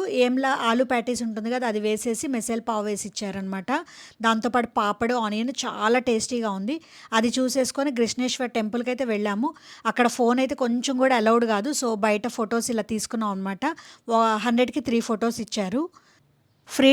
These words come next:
టికెట్ ఉంటుంది, ఇంకోటేమో ట్వెల్వ్ హండ్రెడ్ రూపీస్ టికెట్ ఉంటుంది. దానికి only ఇద్దరినే అలౌ చేస్తారు. అలా కాకుండా మేము టూ థౌజండ్ ఫైవ్ హండ్రెడ్ పెట్టి అభిషేకం టికెట్ తీసుకున్నాము. ఇద్దరేమో చేయటానికి పంపిస్తారు, కథం వాళ్ళందరూ లోపలికి వెళ్ళొచ్చు. అభిషేకము టైమ్ పడుతుంది కాబట్టి మేము only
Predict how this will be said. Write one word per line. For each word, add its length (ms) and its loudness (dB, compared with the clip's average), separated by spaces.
టికెట్ 320 2
ఉంటుంది, 380 4
ఇంకోటేమో 420 6
ట్వెల్వ్ 340 6
హండ్రెడ్ 300 6
రూపీస్ 280 0
టికెట్ 300 0
ఉంటుంది. 340 0
దానికి 300 6
only 220 6
ఇద్దరినే 400 4
అలౌ 200 4
చేస్తారు. 460 2
అలా 140 10
కాకుండా 340 4
మేము 180 4
టూ 140 4
థౌజండ్ 280 4
ఫైవ్ 160 4
హండ్రెడ్ 280 2
పెట్టి 260 2
అభిషేకం 420 0
టికెట్ 280 -6
తీసుకున్నాము. 500 -4
ఇద్దరేమో 360 2
చేయటానికి 440 2
పంపిస్తారు, 520 0
కథం 220 2
వాళ్ళందరూ 440 2
లోపలికి 320 0
వెళ్ళొచ్చు. 340 2
అభిషేకము 600 2
టైమ్ 260 4
పడుతుంది 440 0
కాబట్టి 360 0
మేము 220 6
only 180 4